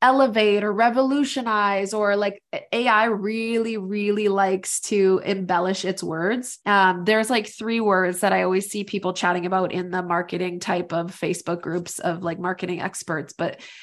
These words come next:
it's, it's like, um, oh my gosh, they're all words like that. Revolutionize, uh, elevate, just really, really embellished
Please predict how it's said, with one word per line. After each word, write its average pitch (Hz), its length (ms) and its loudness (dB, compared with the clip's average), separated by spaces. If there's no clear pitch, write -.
it's, 214 380 -4
it's 208 240 -2
like, 196 460 2
um, 175 600 -2
oh - 220 -10
my - 100 -12
gosh, - 240 -6
they're 226 160 2
all 247 200 6
words 208 180 2
like 180 160 -2
that. - 220 -2
Revolutionize, 208 1040 0
uh, 190 240 2
elevate, 214 880 2
just 233 240 0
really, 233 580 2
really 196 340 0
embellished 185 520 -2